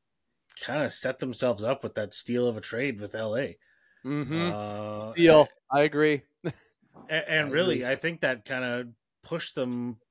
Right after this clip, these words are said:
Speaker 1: a little further ahead this season than even what the G Ms where they thought they were gonna be.
Speaker 2: Yeah.
Speaker 1: Uh, you know, I mean, maybe Cheveldayoff thought they were gonna be in a position to add someone at the deadline, but he's looked at it now and it's like, "You know what?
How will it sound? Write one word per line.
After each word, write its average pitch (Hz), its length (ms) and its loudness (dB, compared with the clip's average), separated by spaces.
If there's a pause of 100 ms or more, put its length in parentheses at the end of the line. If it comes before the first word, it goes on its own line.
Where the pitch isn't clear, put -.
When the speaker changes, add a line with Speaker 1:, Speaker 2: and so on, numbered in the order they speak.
(140)
Speaker 1:
a 151 80 2
little 147 280 0
further 139 400 -2
ahead 131 260 0
this 135 180 -2
season 120 360 -4
than 117 180 -4
even 123 380 -6
what 123 160 -4
the - 60 -6
G 113 180 -6
Ms 131 320 -2
where 117 220 -2
they 107 120 -6
thought 107 220 -6
they 107 80 -8
were 104 100 -8
gonna 101 180 -8
be. 92 240 -14 (800)
Speaker 2:
Yeah. 95 280 0
Speaker 1:
Uh, 101 520 -6
you 123 100 0
know, 123 100 2
I 120 40 2
mean, 120 220 2
maybe 127 300 0
Cheveldayoff 127 540 0
thought 131 180 0
they 143 100 0
were 131 120 -2
gonna 151 180 0
be 143 100 -4
in 113 80 -4
a 107 60 -6
position 110 380 -8
to 104 140 -8
add 107 200 -4
someone 113 260 -6
at 110 120 -8
the 101 80 -16
deadline, 107 460 -6
but 110 160 -8
he's 117 300 -8
looked 135 240 -2
at 123 140 4
it 110 80 -4
now 143 180 -2
and 143 100 2
it's 131 120 -4
like, 151 120 -10
"You 165 60 -8
know 214 120 -4
what? 233 260 -2